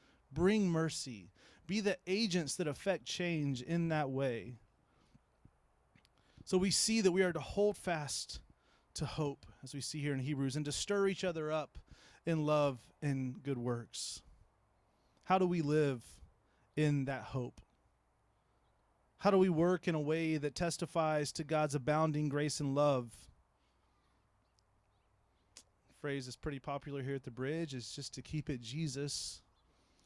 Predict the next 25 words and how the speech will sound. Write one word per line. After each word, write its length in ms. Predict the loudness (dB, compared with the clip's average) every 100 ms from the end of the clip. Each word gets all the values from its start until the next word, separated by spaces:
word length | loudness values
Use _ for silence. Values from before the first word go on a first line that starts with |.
| _ _ _
And 100 | -4
that's 280 | -2 -2 0
it. 260 | 0 0 -4 _ _ _ _ _ _ _
It, 180 | -10 -10 _
it 160 | -2 -2 2
is 600 | 8 8 6 2 -6 -8 _ _ _ _ -20 -20 -10 0
only 600 | 4 4 2 0 -2 -8 _ -20 _ -6
in 240 | -4 -4
Jesus 800 | -2 0 0 0 -6 -6 -6 -10 _ -6
that 220 | -6 -2
this 500 | -2 -2 -4 -6 -12 -20 -20 _ -8
can 160 | -4
be 440 | -4 -4 -4 -4 -6
a 80 | -8
reality. 680 | -6 -4 -4 -4 -8 -10 -16 -20 -20 _ _ _ _ _ _ _ _ _ -6
Last 320 | 0 2 2
week, 200 | -2 -2
we 100 | -2
looked 220 | -2 -2
in 60 | -2
Mark 320 | -2 0 -2
at 80 | -4
the 80 | -4
hemorrhaging 460 | -4 -4 -4 -6
woman 400 | -2 -2 -2 -4